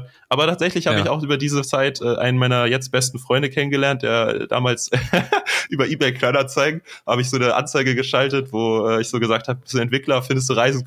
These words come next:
Speaker 1: cool, dann, äh, meld dich mal.“ Und dann hatte sich, äh,
Speaker 2: Über eBay Kleinanzeigen
Speaker 1: ja,
Speaker 2: hast du das
Speaker 1: eBay
Speaker 2: gemacht?
Speaker 1: Kleinanzeigen.
Speaker 2: Ja, wie geil ist das
Speaker 1: Mit
Speaker 2: denn?
Speaker 1: mein-, mit meinen,
Speaker 2: <laughs>
Speaker 1: äh, mit meinen Ägyptenbildern aus dem Ägyptenurlaub, einfach so schön Sonnenuntergang und sowas. Äh, und dann hat sich damals, äh, Michel gemeldet. Michel ist, äh, inzwischen auch einer meiner besten Freunde, der ist, äh, auch, auch Entwickler.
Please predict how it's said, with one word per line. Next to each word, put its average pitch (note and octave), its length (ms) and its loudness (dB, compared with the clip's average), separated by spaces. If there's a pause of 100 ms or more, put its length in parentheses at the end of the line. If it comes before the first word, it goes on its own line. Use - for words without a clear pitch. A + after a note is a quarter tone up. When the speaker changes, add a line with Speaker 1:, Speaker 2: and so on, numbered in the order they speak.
Speaker 1:
cool, C3 120 2
dann, A2 300 0
äh, A2+ 280 2 (300)
meld A#2 240 2
dich - 120 -8
mal.“ D#3 160 0 (360)
Und A2+ 100 -4
dann A2+ 120 0
hatte A#2 200 0
sich, A2+ 280 -2
äh, - 40 0 (200)
Speaker 2:
Über A2 60 -2
eBay C#3 280 0
Kleinanzeigen D3 480 0
Speaker 1:
ja, A#2 60 0
Speaker 2:
hast A#2 80 -2
du B2 60 -2
das D3 60 2
Speaker 1:
eBay D3 120 0
Speaker 2:
gemacht? C#3 140 0
Speaker 1:
Kleinanzeigen. A#2+ 480 0
Speaker 2:
Ja, A2 60 2
wie A2 40 -2
geil A#2 160 2
ist A#2+ 140 -4
das C3+ 60 2
Speaker 1:
Mit C3 100 0
Speaker 2:
denn? B2+ 40 2
Speaker 1:
mein-, C3+ 240 2
mit D3 140 0
meinen, C3 300 2
Speaker 2:
<laughs> - 20 -6
Speaker 1:
äh, B2+ 240 2
mit B2 140 -4
meinen B2+ 180 0
Ägyptenbildern A#2+ 640 0
aus A#2+ 160 0
dem B2+ 100 0
Ägyptenurlaub, C3 640 0
einfach B2 240 2
so C3 120 2
schön C3+ 240 0
Sonnenuntergang B2+ 600 0
und B2+ 120 -2
sowas. C3 300 -2 (380)
Äh, A#2 160 0
und A#2+ 100 2
dann C3 140 2
hat D3 120 0
sich C#3+ 140 -2
damals, C3 400 0
äh, A#2+ 140 2
Michel D#3 340 2
gemeldet. B2+ 340 0
Michel B2+ 340 0
ist, C3 260 -2
äh, A#2 120 2
inzwischen A#2+ 300 0
auch G#2 60 2
einer A#2 180 2
meiner A#2 220 2
besten A#2 240 -2
Freunde, A2+ 260 2
der A2+ 140 4
ist, A#2 180 -2
äh, G#2 60 0
auch, G#2 400 2
auch A2 180 0
Entwickler. A#2+ 540 0